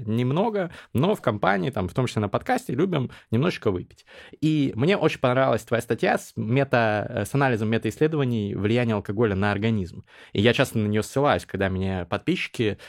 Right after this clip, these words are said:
пишут: «А вообще не вредно ли пить? Э, может быть, э, вы как биохакеры завяжете с этим делом?» Я говорю: «Ну, в целом, там есть свои плюсы и минусы, умеренное употребление имеет там, э, разные последствия. Вот, почитайте статью Александра». И кидаем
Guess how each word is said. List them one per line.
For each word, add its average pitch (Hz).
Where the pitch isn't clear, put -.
пишут: 104
«А 95
вообще 95
не 95
вредно 180
ли 120
пить? -
Э, 90
может 90
быть, -
э, 87
вы 95
как 92
биохакеры 92
завяжете 90
с -
этим 98
делом?» 87
Я 107
говорю: 95
«Ну, 196
в -
целом, 175
там 92
есть 117
свои -
плюсы 101
и -
минусы, 196
умеренное 110
употребление 101
имеет 92
там, 87
э, 87
разные 101
последствия. 165
Вот, 147
почитайте 127
статью 127
Александра». 98
И 131
кидаем 104